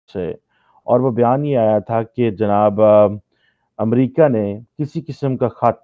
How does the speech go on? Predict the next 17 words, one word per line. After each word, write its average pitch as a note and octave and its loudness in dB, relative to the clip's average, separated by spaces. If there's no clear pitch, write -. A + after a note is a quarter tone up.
या A#2 -2
अमेरिकी A#2+ -2
किसी B2+ -10
एजेंसी A#2+ -2
ने G2+ -4
किसी F3+ -6
किस्म D#3+ -4
का C#3 0
खत B2+ -4
जो G#2+ -2
है A2 -2
वो A2+ -2
नहीं B2 2
लिखा, G#2 2
अ, A#2 4
पाकिस्तान A2+ 0
को। - -20